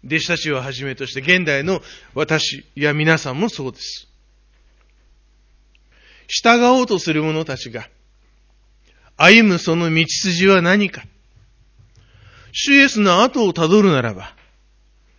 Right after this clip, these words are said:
この受難の道のりを歩むことになるわけです。こういう道をたどるのだと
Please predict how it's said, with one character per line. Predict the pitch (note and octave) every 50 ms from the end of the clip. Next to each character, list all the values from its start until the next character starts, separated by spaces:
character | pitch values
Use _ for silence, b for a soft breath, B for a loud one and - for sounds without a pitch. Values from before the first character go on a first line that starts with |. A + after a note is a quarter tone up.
| _ _ _ _ _ _ _ -
こ | - F3+ F3+
の | F#3+
受 | F#3 D3 C#3 D#3+ F3 F#3
難 | G#3+ A3 A#3 A3+
の | A#3+ A#3+
道 | A3+ G#3+ G#3+ G3+ - A3
の | A3 A3+ G#3+
り | G#3+ A3+
を | A#3 A3+ G3+
歩 | E3 D#3 E3 F3+ F3+
む | E3+
こ | D3 D3
と | B2+ C3 C3+
に | D3 D#3+ D#3+
な | C#3+ C3+ D3
る | F3 G3+
わ | F#3+ A#2 A2
け | - A#2+
で | - -
す。 | - - - - - - _ _ _ - _ _ _ _ _ _ _ _ _ _ _ _ _ - - - _ - _ _ _ _ _ _ _ _ _ _ _ _ _ _ _ _ - _ _ _ _ _
こ | - - G#3 A#3+ C#4+
う | D4
い | C#4+ D4 C#4 B3+ A3+ A3+
う | G#3+
道 | - - A3 G#3+ G#3+
を | G#3
た | - D#3 D3
ど | D#3+ B3+ D#4
る | C#4+ B3
の | G3+ D#3+ C#3+
だ | C3+ C#3 C3+
と | -